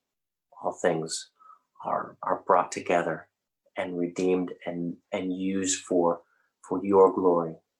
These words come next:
and for our growth. Lord, may we commit to these three lessons that we see in this psalm. May we, uh, review what is true in all the circumstances of our lives.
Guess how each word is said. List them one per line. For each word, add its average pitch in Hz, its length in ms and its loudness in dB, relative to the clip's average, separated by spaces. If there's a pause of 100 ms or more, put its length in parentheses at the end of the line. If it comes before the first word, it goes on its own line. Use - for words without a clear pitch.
(240)
and - 140 -14
for - 100 -4
our - 160 -6
growth. - 240 -10 (1900)
Lord, 92 220 6 (280)
may 117 340 8
we 113 180 4
commit 104 460 0
to 101 120 -6
these 101 340 -4
three 98 260 -4
lessons 85 480 -2
that - 120 -8
we 90 60 -6
see - 240 0
in 92 100 -4
this 90 240 2
psalm. 78 340 -2 (840)
May 107 320 8
we, 98 500 2 (380)
uh, - 260 -4 (760)
review 101 560 2
what 95 240 4
is - 160 4
true 98 560 2
in 92 160 -8 (140)
all 101 240 6
the 104 100 -2
circumstances - 800 -4
of 80 120 -2
our 82 120 0
lives. 80 540 -6